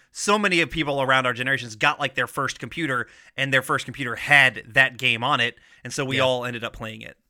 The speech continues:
Speaker 1: So, hell, I remember even, like, um, I had a, I had an iPod forever, and on planes, I would just listen to my iPod and play. It had solitaire on it, and so I would
Speaker 2: Okay.
Speaker 1: play, like, if I was on a flight or a drive or something,
Speaker 2: Yeah.
Speaker 1: um,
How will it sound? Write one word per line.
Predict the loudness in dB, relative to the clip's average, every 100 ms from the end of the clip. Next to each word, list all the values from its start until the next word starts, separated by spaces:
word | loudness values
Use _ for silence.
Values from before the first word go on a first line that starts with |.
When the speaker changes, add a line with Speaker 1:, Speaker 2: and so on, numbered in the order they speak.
| _
Speaker 1:
So, | -12 -12 -12 _ _ 0
hell, | 0 0 _
I | 2
remember | 2 2
even, | 0 0
like, | -2 2
um, | 2 0 0
I | 2
had | 2 2
a, | 0 -4 -6 -20 -8 -2
I |
had | 0 0
an | -2
iPod | 4 4 4 -2 -4
forever, | -4 0 0 0 -16 -20 -14 -6
and | 0
on | 0
planes, | -2 -2 0 0 -2 -10 -14 -16 -6
I | 0 0
would | 0
just | -8
listen | -6 -4 -2
to | 2
my | 6 6 4
iPod | 2 0
and | 0 -4
play. | -4 -2 0 0
It | -2 -2
had | 2 2
solitaire | 0 -2 -2 -2
on | -2
it, | -6 -12 -8
and | 0
so | 2
I | 4
would | 2
Speaker 2:
Okay. | 2
Speaker 1:
play, | 2 2 -4 -12 _ _
like, | 0 0 -2
if | -2
I | 0
was | 0
on | -4
a |
flight | -4 0 0
or | 0
a | -4
drive | -2 0 0
or | 0
something, | -8 -8 -6 -6 -8 -18 -20 _
Speaker 2:
Yeah. | -6 -4
Speaker 1:
um, | -4 -10